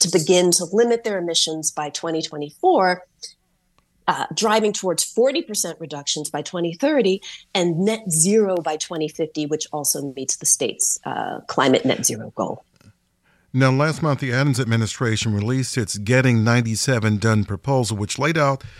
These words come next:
Speaker 2: the enforcement measures. What did the administration propose?
Speaker 1: So the city's plan would allow buildings to evade these penalties in twenty twenty-four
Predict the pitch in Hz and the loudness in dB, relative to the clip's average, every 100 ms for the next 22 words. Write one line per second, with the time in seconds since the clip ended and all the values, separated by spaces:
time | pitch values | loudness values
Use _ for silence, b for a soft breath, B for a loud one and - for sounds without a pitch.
0 | B 117 107 101 - 170 170 139 101 101 | B 2 2 2 0 2 2 2 2 2
1 | 95 104 104 - 104 113 196 190 156 185 | 2 0 -4 -6 -6 0 0 0 -2 -2
2 | 156 151 147 139 135 127 135 127 - 113 | 0 0 2 2 0 -2 -2 -2 -2 -2
3 | - 107 160 110 78 - - _ _ _ | -4 -2 -2 -2 -4 -12 -18 _ _ _
4 | _ _ B B B B - - 349 - | _ _ B B B B 0 4 4 4
5 | 330 - 587 466 - - 147 143 147 - | 4 4 2 0 0 -2 -2 0 0 0
6 | 214 202 196 185 226 247 220 202 196 190 | -2 0 -4 -4 -2 0 2 0 -2 -2
7 | - 175 165 143 165 170 165 170 - 147 | 0 0 -2 0 2 2 0 -4 -4 -8
8 | 143 143 156 151 151 - 165 156 - 151 | -6 -6 -6 -4 -6 -2 0 0 -2 -6
9 | 156 - 359 170 160 | -4 0 2 4 0